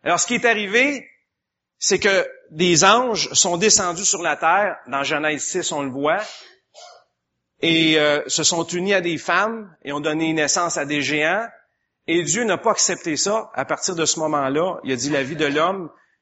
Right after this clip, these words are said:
va réduire. » Il a passé de mille ans, de quasiment mille ans à cent vingt ans. Et puis ces anges-là sont réservés pour le jugement éternel. Ensuite, il dit qu'il y a du monde à Sodome et Gomorrhe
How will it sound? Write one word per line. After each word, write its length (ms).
va 260
réduire. » 600
Il 60
a 20
passé 420
de 180
mille 260
ans, 160
de 120
quasiment 340
mille 220
ans 180
à 260
cent 240
vingt 280
ans. 120
Et 80
puis 140
ces 280
anges-là 580
sont 260
réservés 600
pour 160
le 140
jugement 420
éternel. 720
Ensuite, 380
il 100
dit 220
qu'il 120
y 60
a 40
du 120
monde 360
à 100
Sodome 400
et 80
Gomorrhe 560